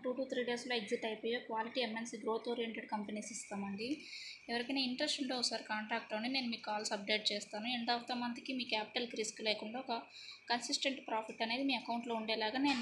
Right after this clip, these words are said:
మీకు గైడెన్స్ ఇస్తాను, ఓకేనా? So వీడియో నచ్చితే ఒక లైక్ చేయండి, మీ ఫ్రెండ్స్ ఎవరైనా ఉంటే షేర్ చేయండి, ఓకేనా? ఛానల్ సబ్స్క్రైబ్ చేసుకోండి. మీరు అనే సపోర్ట్ అనేది ఇస్తే నేను ఇంకా ఎక్కువ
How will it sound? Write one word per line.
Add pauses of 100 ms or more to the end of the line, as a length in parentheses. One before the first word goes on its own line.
మీకు
గైడెన్స్
ఇస్తాను,
ఓకేనా? (500)
So (180)
వీడియో
నచ్చితే
ఒక
లైక్
చేయండి,
మీ
ఫ్రెండ్స్
ఎవరైనా
ఉంటే
షేర్
చేయండి,
ఓకేనా? (180)
ఛానల్
సబ్స్క్రైబ్
చేసుకోండి. (500)
మీరు
అనే (100)
సపోర్ట్
అనేది
ఇస్తే
నేను
ఇంకా (260)
ఎక్కువ